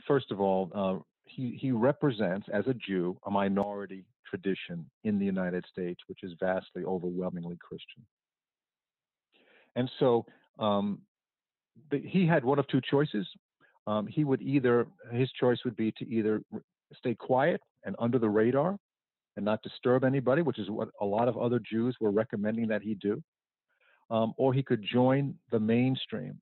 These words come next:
and use his voice and his high intellect and his skill at writing and speaking. I mean,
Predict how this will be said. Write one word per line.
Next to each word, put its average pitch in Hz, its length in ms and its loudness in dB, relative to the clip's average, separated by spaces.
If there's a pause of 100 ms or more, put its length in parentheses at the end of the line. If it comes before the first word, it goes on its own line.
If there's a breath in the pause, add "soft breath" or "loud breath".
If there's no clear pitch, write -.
(140)
and 95 180 -4
use 117 220 -2
his 139 220 -4
voice 107 320 0 (380)
and 98 120 -4
his 110 100 -4
high 123 240 -2
intellect 107 460 -2 (360)
and 98 140 -6
his 98 100 -4 (160)
skill 131 260 0
at 113 80 -2
writing 107 520 -2 (180)
and 92 120 -8 (200)
speaking. - 420 -8 (760)
I 110 40 -8
mean, 107 160 -2